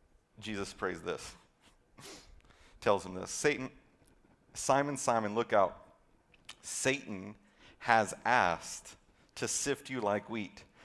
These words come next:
but I have prayed for you that your faith may not fail, and you, when you have turned back,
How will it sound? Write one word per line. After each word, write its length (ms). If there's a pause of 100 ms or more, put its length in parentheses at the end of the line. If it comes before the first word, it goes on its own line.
(280)
but 220
I 300
have 360
prayed 300
for 140
you 120
that 180
your 140
faith 600
may 120
not 180
fail, 420 (240)
and 220
you, 480 (260)
when 240
you 140
have 260
turned 400
back, 560